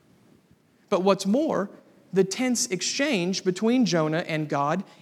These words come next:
ends on something of a cliffhanger. Look, as the book ends, we're still not sure that Jonah has changed.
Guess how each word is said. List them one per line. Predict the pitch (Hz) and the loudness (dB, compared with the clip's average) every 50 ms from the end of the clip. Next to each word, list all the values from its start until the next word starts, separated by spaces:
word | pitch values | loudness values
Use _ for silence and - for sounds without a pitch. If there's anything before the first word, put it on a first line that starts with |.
| - - | -8 -2
ends | 190 226 277 254 214 226 226 226 - | 0 0 2 2 2 2 2 0 0
on | - 185 190 196 | -2 -2 -2 -2
something | 190 - - 185 180 180 202 196 196 | -2 -2 -2 -2 -2 -2 -2 -2 0
of | 202 208 | 0 0
a | 208 | 0
cliffhanger. | 208 - 277 294 277 - 185 160 151 151 - - - - - - - - _ _ _ _ | -2 -2 -4 -4 -4 -6 -8 -8 -8 -10 -10 -12 -14 -20 -20 -20 -20 -20 _ _ _ _
Look, | - 208 254 320 320 - | -4 0 0 0 2 2
as | 208 214 180 | 0 2 4
the | 196 226 | 4 2
book | 175 196 311 320 - | 4 4 2 0 0
ends, | - 262 302 302 269 214 - - - - | -2 0 2 2 2 0 -2 -6 -10 -2
we're | 185 180 247 285 - | 2 4 4 4 4
still | - - - - - 277 320 339 311 | 2 0 -2 0 2 2 2 4 2
not | 294 294 302 294 - | 2 0 0 -2 -4
sure | - - 285 285 294 277 | -2 0 0 2 2 2
that | 269 202 185 | 0 0 0
Jonah | 165 175 247 262 277 277 269 247 | 0 0 2 2 2 2 0 0
has | 208 247 233 226 - | 0 -2 -2 -2 -4
changed. | - - 202 220 262 269 185 - - - - - | -4 -6 -4 -4 -4 -6 -8 -10 -12 -12 -12 -12